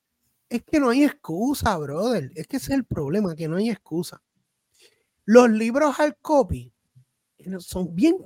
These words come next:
caros. Y sobre todas las cosas,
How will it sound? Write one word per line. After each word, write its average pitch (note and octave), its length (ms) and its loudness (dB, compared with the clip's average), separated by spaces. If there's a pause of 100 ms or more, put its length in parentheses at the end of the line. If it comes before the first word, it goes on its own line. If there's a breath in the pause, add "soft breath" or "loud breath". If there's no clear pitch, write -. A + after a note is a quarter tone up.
caros. F#3 540 -6 (760)
Y A3+ 100 -2
sobre F3+ 280 0
todas G3 280 -6
las F#4+ 160 -4
cosas, F3+ 420 -6